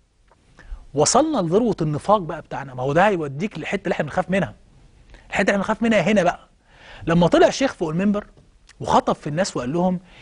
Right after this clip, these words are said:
انه اللي هيدعي على السيسي هيصاب بشلل في لسانه، وقعد يحكي قصة عن شخص راح المسجد الحرام وعاوز يدعي على الرئيس السيسي وبشار الاسد ومش عارف مين، لكن كل ما يجي يدعي على الرئيس السيسي يصاب بالشلل. ولما حس انه يصاب بالشلل عدل عن الدعاء بتاعه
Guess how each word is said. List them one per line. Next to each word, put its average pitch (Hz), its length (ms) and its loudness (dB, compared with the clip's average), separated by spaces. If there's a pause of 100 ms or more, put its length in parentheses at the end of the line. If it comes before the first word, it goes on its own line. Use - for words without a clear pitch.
(320)
انه 277 460 4
اللي 180 160 4
هيدعي 214 300 4
على 156 160 -2
السيسي 214 360 -4
هيصاب 190 340 -2
بشلل 185 380 0
في - 140 -8
لسانه، 160 380 -2 (140)
وقعد 202 260 -2
يحكي 226 220 -4
قصة 208 320 0
عن 151 160 -2
شخص - 320 -2
راح 170 160 -8
المسجد 151 320 -4
الحرام 220 480 2 (360)
وعاوز 165 320 2
يدعي 170 180 -2
على 127 120 -4
الرئيس 147 220 -10
السيسي 196 280 -4
وبشار 156 360 -2
الاسد 165 320 -2
ومش 123 160 -8
عارف 160 240 -2
مين، 254 280 2 (300)
لكن 208 200 4
كل 214 300 4
ما 180 60 0
يجي 208 180 0
يدعي 208 160 2
على 143 100 -4
الرئيس 165 260 -6
السيسي 196 360 -6 (120)
يصاب 185 320 2
بالشلل. 196 560 2 (1600)
ولما 233 360 4
حس - 280 -8
انه 180 120 -4
يصاب 214 220 -4
بالشلل 190 360 -2
عدل 190 320 2
عن 143 160 -2
الدعاء 156 360 0
بتاعه 190 400 -2